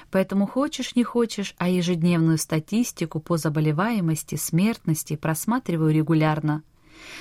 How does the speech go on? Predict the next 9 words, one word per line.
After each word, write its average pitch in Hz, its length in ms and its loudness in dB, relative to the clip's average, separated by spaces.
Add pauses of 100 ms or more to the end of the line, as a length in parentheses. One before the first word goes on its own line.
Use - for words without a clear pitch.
(120)
Сравнивая 247 680 2
эти 233 240 -2
показатели 226 680 -2
со 190 160 -2
своей 208 380 0
страной, 208 560 0 (280)
прихожу 240 420 0
к - 80 -12
выводу, 180 520 0